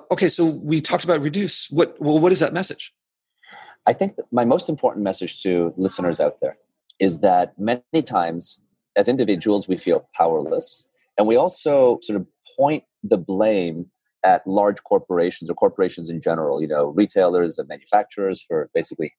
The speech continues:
Speaker 2: making us do things, you know, and that's the problem. But think about this. You know, we get very hung up every four years on, in the United States, on who we vote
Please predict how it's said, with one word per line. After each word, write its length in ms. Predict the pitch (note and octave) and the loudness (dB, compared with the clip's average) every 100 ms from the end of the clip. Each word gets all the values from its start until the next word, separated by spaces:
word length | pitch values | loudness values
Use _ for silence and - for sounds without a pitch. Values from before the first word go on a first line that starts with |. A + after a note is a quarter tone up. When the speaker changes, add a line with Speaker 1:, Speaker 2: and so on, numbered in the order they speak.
| - | -2
Speaker 2:
making 420 | G2 A2 - F#2+ | 0 0 0 -4
us 140 | E2 - | -4 -4
do 80 | E2 | -4
things, 420 | D#2+ - _ - | -4 -12 _ -20
you 60 | - | -10
know, 160 | D2 D#2 | -6 -4
and 160 | D#2 | -2
that's 280 | D2+ G2+ - | -2 -2 -4
the 60 | - | -12
problem. 260 | - C#2+ - _ _ _ _ _ _ _ - | -6 -6 -8 _ _ _ _ _ _ _ -4
But 300 | G#2+ A2+ - _ | 2 2 0 _
think 180 | - G#3 | -6 -4
about 300 | F3 D#3 - | 0 0 -2
this. 300 | - - - - _ _ _ | -8 -14 -16 -20 _ _ _
You 80 | F#2 | -8
know, 60 | - | -4
we 180 | F#2 C#3 | 2 2
get 200 | F#3+ E3+ _ - | 2 -2 _ -10
very 360 | D#2+ G#2 D#3+ | 0 2 2
hung 260 | C#3 B2+ F#2 | 0 -2 -4
up 180 | B1 - _ _ _ - | -6 -8 _ _ _ -2
every 260 | G2 F#2 C3+ | -2 0 -2
four 260 | - C#3+ | 0 0
years 460 | B2+ F2 E2 F2 - | 2 2 2 0 0
on, 240 | E2 D#2 | 0 0
in 140 | D2+ G2+ | 0 2
the 60 | |
United 340 | A2 G#2+ F#2+ G2 | 4 2 0 -2
States, 340 | - E2 - | -2 -2 -2
on 200 | F2 D#2+ | -4 -2
who 80 | A2 | 0
we 160 | A2 G2 | 2 2
vote 220 | D#2 D2+ | 0 -2